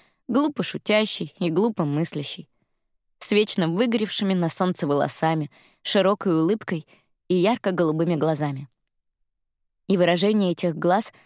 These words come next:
которые я видела во время большинства наших последних встреч, звенящее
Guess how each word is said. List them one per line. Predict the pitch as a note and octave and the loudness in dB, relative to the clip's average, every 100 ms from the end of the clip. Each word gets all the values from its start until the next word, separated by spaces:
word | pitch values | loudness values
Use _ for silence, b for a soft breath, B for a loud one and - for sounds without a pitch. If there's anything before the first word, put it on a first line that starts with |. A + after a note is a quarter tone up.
| b - | b -6
которые | F3+ F3+ F3 D#3 | 0 2 4 4
я | E3 E3+ | 2 2
видела | G3 F3+ E3 | 2 2 2
во | E3 | 2
время | F3 F3+ E3+ | 2 2 0
большинства | D#3+ E3+ - F3 E3 - F#3+ F#3 | 0 -2 -2 -4 -4 0 2 4
наших | E3+ E3 D3+ - | 2 -2 -4 -6
последних | D#3 - F#3 E3+ D3 | -6 -2 -2 -2 -6
встреч, | - - A#3 - b b b _ _ _ _ | -8 -2 -2 -2 b b b _ _ _ _
звенящее | E3+ E3 E3+ E3+ G3+ A3+ - D#3+ | -4 0 2 2 2 0 -4 -6